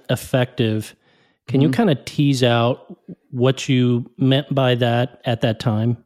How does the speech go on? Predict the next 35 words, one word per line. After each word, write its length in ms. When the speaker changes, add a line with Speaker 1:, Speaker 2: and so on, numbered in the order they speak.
Speaker 2:
Yeah. 540
A 60
number 260
of 100
things 180
that 180
come 160
into 120
play 260
with, 260
like, 240
effectiveness 920
is, 640
I 60
think 180
for 120
any 240
professional 380
development 440
to 220
actually 920
be 180
deemed 340
effective, 800
that 220
it 200
should 240
translate 680
into 880
observable 1040
moments 580
in 160
a 60
classroom 680
setting 720